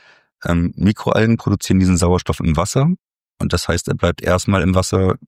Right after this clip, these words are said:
gelöst. Und das ist ein ganz wichtiger Aspekt. Ähm, wenn wir zum Beispiel an die Aquakultur denken, dann kann man diesen Sau-, brauchen die Fische in der Aquakultur diesen Sauerstoff, um zu atmen.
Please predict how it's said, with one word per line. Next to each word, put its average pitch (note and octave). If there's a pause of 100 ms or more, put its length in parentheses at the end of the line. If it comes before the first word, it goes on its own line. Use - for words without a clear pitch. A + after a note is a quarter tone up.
(180)
gelöst. F#2 (840)
Und D#2+ (240)
das -
ist A2
ein G2+
ganz F#2+
wichtiger G#2+
Aspekt. - (180)
Ähm, D#2+ (360)
wenn F#2
wir F2
zum F2
Beispiel E2
an E2+
die D#2+
Aquakultur A2
denken, A2+ (400)
dann F#2
kann F#2+
man F#2+
diesen F#2
Sau-, F2 (180)
brauchen G2
die F#2
Fische -
in G#2+
der -
Aquakultur G2+
diesen G2
Sauerstoff, F2+
um G2+
zu -
atmen. D#2